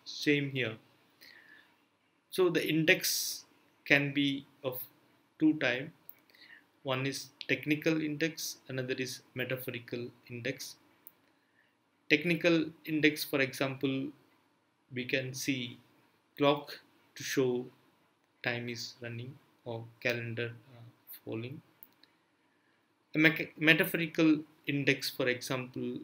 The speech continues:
here is where the sense of shame is connected to the money, her, uh, her body being sold for money.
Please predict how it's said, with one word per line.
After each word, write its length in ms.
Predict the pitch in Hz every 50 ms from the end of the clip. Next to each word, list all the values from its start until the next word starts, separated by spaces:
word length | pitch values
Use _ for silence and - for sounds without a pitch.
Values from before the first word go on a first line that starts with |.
| - _ _ _
here 460 | - - - 139 135 135 131 131 131 - - -
is 300 | 139 127 123 123 - - -
where 260 | 127 123 120 120 120 - - _ _ _ _ _ _ _ _ _ _ - _ - _ _ _ _ _ _
the 80 | - 131
sense 340 | - - 147 143 135 139 -
of 200 | 143 135 - - - _ _ _ _ _
shame 500 | - - - - 139 135 135 135 135 135 -
is 240 | - 123 - -
connected 420 | - - 123 127 123 123 - - 120 - _ -
to 160 | 127 123 120 120 120 - _ _ _ _ _ 113
the 60 | 127
money, 400 | 120 117 120 120 117 113 107 110 113 - _ _ _ _ _ - _ _ - _ _ _ _ _ _ _ _ _ -
her, 300 | 123 123 120 120 - - - - -
uh, 120 | 123 123 - - - - -
her 360 | 131 127 127 127 127 131 131 - _ _ -
body 240 | 135 131 127 127 127
being 380 | 120 123 127 123 123 123 123 -
sold 420 | - - - 135 120 123 120 120 117 -
for 220 | - 123 117 113 117 - - _ _ _ _ _ _ _ _ _ _ _ _ _ _ - _ -
money. 300 | 123 123 120 110 107